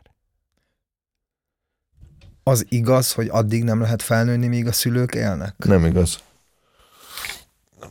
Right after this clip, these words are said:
Speaker 2: igaz.
Speaker 1: De könnyebb, ha már nem élnek, nem? Tehát olyan szempontból, hogy rá vagy kényszerítve, hogy felnőj.
Speaker 2: Ne, a felnőttség az felelősségvállalás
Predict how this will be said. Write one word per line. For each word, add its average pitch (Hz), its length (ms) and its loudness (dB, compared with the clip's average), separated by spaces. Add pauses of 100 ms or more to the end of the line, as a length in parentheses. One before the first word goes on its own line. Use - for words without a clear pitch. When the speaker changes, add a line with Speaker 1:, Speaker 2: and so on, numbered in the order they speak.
Speaker 2:
igaz. - 140 -20 (2500)
Speaker 1:
De 131 400 0 (340)
könnyebb, 117 600 4 (260)
ha 87 100 -2
már 78 180 0
nem 60 180 -4
élnek, 65 420 -10
nem? 80 220 -2
Tehát 101 180 -2
olyan 98 160 2
szempontból, 110 440 2
hogy 123 80 4
rá 139 180 4
vagy 117 160 0
kényszerítve, 107 640 2
hogy 98 140 2
felnőj. 85 800 -2 (520)
Speaker 2:
Ne, 170 240 4
a 131 60 4
felnőttség 131 580 4
az 123 160 4
felelősségvállalás 110 1300 4